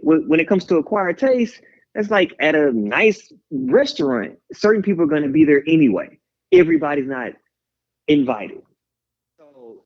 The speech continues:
that's how I feel about my life. Everybody's not invited. So if you are here,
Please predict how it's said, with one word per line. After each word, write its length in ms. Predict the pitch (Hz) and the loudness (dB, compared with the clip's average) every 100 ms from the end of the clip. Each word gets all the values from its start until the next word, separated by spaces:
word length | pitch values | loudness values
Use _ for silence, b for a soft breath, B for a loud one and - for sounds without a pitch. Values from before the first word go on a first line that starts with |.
| - | -8
that's 160 | 139 | -8
how 120 | 139 131 | -6 -6
I 40 | |
feel 140 | 143 | -6
about 140 | 123 113 | -8 -8
my 100 | 113 | -8
life. 220 | 147 104 - | -8 -8 -6
Everybody's 360 | 110 113 117 117 | -4 -2 -2 -4
not 160 | 113 | -6
invited. 400 | 113 165 120 87 - _ _ _ _ _ _ _ _ _ _ - | -8 -8 -10 -14 -20 _ _ _ _ _ _ _ _ _ _ -6
So 220 | 170 147 | 0 2
if 80 | 127 | 2
you 200 | 151 156 | 0 2
are 240 | 190 196 | 2 2
here, 400 | 160 151 151 151 | 2 0 0 -4